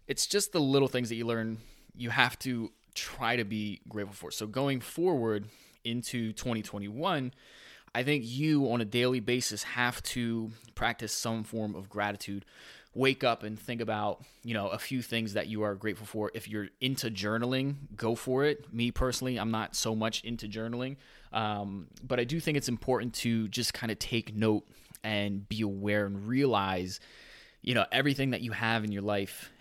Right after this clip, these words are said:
and how to truly appreciate it and really be grateful for it. Um, so I, I, I think that's the first step on how to be happier in two twenty-one. Keep things in perspective. Even if you have a shitty day, shitty week, shitty month, um,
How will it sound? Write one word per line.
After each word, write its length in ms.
and 460
how 280
to 180
truly 380
appreciate 500
it 160
and 360
really 600
be 240
grateful 400
for 240
it. 140
Um, 500
so 120
I, 120
I, 220
I 140
think 360
that's 240
the 80
first 320
step 340
on 140
how 180
to 60
be 100
happier 320
in 80
two 160
twenty-one. 380
Keep 240
things 320
in 180
perspective. 720
Even 180
if 100
you 60
have 140
a 40
shitty 320
day, 180
shitty 280
week, 220
shitty 280
month, 280
um, 460